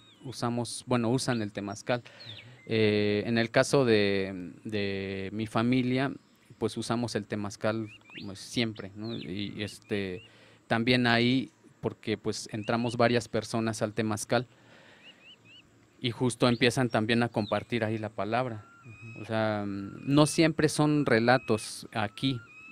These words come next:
Speaker 1: Aquí son ya más cosas como cotidianas, ¿no? De, de, de preguntarse, ¿y cuándo vas a sembrar? ¿O qué, qué, qué semilla vas a sembrar este año? Y
Speaker 2: Ujú.
Speaker 1: están así como preguntándose cosas de acuerdo al, al momento, ¿no? Al, al, la temporada.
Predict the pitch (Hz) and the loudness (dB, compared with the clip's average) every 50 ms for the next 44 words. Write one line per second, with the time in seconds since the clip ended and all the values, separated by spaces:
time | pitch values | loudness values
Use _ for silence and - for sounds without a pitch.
0 | - - - - 113 - - 127 120 - 139 127 127 127 123 117 127 123 123 123 | -20 -16 -14 -14 -12 -8 -6 -6 -2 -2 -2 0 0 0 2 4 4 4 4 2
1 | 123 123 123 - - - 123 - - 127 - - - 117 107 101 - - 107 101 | 0 0 -2 -2 -2 -2 -2 0 -2 -4 -4 -2 -4 -4 -4 -4 -4 -4 -6 -6
2 | - - 110 104 107 113 117 120 120 107 101 104 - - - 113 113 107 104 101 | -4 -4 -4 -4 -2 -2 -2 -2 -2 -4 -6 -8 -8 -8 -6 -4 -2 -2 -2 0
3 | 92 95 92 92 92 - - - - - - - - - - - - 113 107 - | 0 -2 -2 -2 -4 -6 -10 -16 -20 -20 -20 -20 -20 -20 -16 -8 -8 -8 -6 -4
4 | 113 113 104 107 110 110 107 - 113 113 113 - - 117 107 104 101 101 101 101 | -4 -4 -2 -2 -6 -6 -2 -2 -2 -2 -2 -2 -2 -2 0 0 -2 -2 -4 -6
5 | 92 113 110 - - 123 123 117 120 113 117 110 - 101 - - 104 98 98 104 | -8 -10 -8 -6 -6 -4 -2 -2 -2 -2 -2 -4 -4 -8 -8 -8 -8 -8 -4 -2
6 | 110 110 110 113 113 110 101 92 - - 113 110 113 107 - 117 117 117 117 - | 0 0 2 2 0 0 -2 -6 -4 -2 -2 -2 -2 -4 -6 -6 -6 -6 -8 -10
7 | - - 117 110 - - 113 113 117 113 110 107 110 104 101 110 110 - - 104 | -8 -6 -6 -4 -4 -4 -2 -2 -2 -2 -2 -2 -2 -2 -2 -4 -4 -6 -8 -10
8 | - - 104 101 101 104 104 104 104 104 - - - 95 98 98 101 110 113 110 | -8 -8 -8 -6 -4 -4 -4 -4 -4 -6 -8 -8 -8 -8 -6 -6 -6 -8 -8 -8
9 | 110 110 110 110 110 107 104 104 104 101 104 110 123 123 123 120 110 - - - | -8 -8 -8 -8 -8 -8 -8 -8 -10 -10 -6 -4 -4 -2 -2 -4 -6 -10 -10 -6
10 | 117 117 110 98 92 95 - - 101 98 95 101 101 104 - 113 110 113 113 110 | -4 -4 -4 -4 -8 -10 -8 -6 -6 -4 -4 -4 -8 -4 -2 -2 0 0 -2 -4
11 | - - - - 110 110 - - 131 143 - - _ _ _ _ _ _ - 104 | -8 -14 -10 -8 -8 -8 -6 -8 -10 -10 -10 -16 _ _ _ _ _ _ -6 -6
12 | - - 123 117 113 120 120 117 110 104 98 - - 101 101 98 101 107 107 110 | 2 4 4 6 6 6 6 6 6 4 2 0 -2 -4 -2 -2 -2 0 2 2
13 | 120 120 120 110 107 98 98 104 113 113 107 98 - - 95 92 95 98 101 101 | 2 2 0 -2 -4 -6 -4 -4 -4 -4 -6 -6 -6 -6 -6 -6 -6 -8 -8 -8
14 | 101 104 - - 104 101 101 - 104 101 107 110 104 104 | -8 -8 -6 -6 -6 -6 -4 -2 0 2 2 2 0 -2